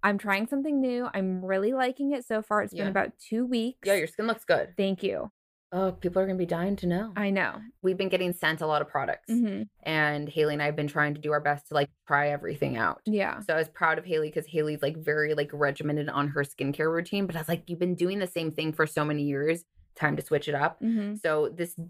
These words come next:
Speaker 2: company does have ingredients like niacinamide and some C B D. So you'll have to share maybe in a couple weeks.
Speaker 1: Yeah, yeah. Once I'm, like, a hundred percent sold on it.
Speaker 2: Yeah.
Speaker 1: But we're moving in that direction.
Speaker 2: Okay.
Speaker 1: It's looking good.
Speaker 2: Cool.
Speaker 1: So I do my skincare routine with these products.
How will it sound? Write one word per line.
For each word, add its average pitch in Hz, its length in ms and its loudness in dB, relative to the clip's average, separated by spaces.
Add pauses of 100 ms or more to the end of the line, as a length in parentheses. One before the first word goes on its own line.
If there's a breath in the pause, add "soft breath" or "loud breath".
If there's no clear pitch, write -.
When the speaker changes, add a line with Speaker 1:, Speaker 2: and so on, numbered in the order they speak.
(200)
Speaker 2:
company 165 360 2
does 151 320 2
have 160 200 -2
ingredients 151 560 0
like 147 160 -2
niacinamide 147 1300 0
and 143 340 0
some 147 180 -4
C 147 240 -4
B 143 120 0
D. 147 440 -2
So 120 520 0
you'll 160 160 4
have 151 140 -2
to 147 80 -2
share - 380 0
maybe 143 240 -4
in 127 100 -4
a - 20 -8
couple - 240 -2
weeks. - 220 -2
Speaker 1:
Yeah, 214 300 2
yeah. 208 220 0
Once 202 280 -2
I'm, 208 160 0
like, 208 180 0
a 208 60 -2
hundred 196 280 0
percent 196 340 -2
sold - 260 0
on - 160 -2
it. - 220 -8
Speaker 2:
Yeah. 196 200 6
Speaker 1:
But - 140 -6 (220)
we're 208 100 0
moving 190 300 2
in 185 80 -2
that 170 160 -2
direction. - 360 2
Speaker 2:
Okay. - 240 0
Speaker 1:
It's 196 220 -2
looking 196 320 0
good. 123 320 0
Speaker 2:
Cool. 139 220 -2 (720)
Speaker 1:
So 196 80 2
I 190 80 4
do 196 240 0
my 190 520 0
skincare 226 380 0
routine 214 320 0
with 202 160 -2
these 190 200 0
products. 294 600 0